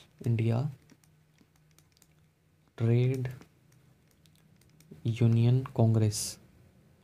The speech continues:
ठीक है, ये बनी थी नाइनटीन ट्वेंटी में,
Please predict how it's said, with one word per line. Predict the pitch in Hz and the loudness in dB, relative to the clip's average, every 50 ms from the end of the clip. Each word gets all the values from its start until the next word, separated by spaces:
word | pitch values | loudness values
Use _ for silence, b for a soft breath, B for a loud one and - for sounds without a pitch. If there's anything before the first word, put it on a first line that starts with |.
| _ _ _ _ _ _ _ _ _ _ _ _ _ - | _ _ _ _ _ _ _ _ _ _ _ _ _ -8
ठीक | - - 127 - | -6 -4 0 0
है, | 131 123 123 - - _ _ _ _ _ _ - | 0 0 0 -4 -10 _ _ _ _ _ _ -6
ये | - 120 135 143 | 0 4 4 4
बनी | 135 135 127 123 120 | 6 6 4 4 4
थी | 120 - 151 160 165 165 b b b b b b b - 120 | 4 6 6 4 4 2 b b b b b b b -4 0
नाइनटीन | 117 117 117 120 123 127 127 127 135 151 160 156 147 | 2 2 4 4 4 2 2 2 4 4 4 4 2
ट्वेंटी | 123 - 120 120 117 - 127 123 | 2 4 4 4 4 4 4 4
में, | 120 110 104 | 4 4 2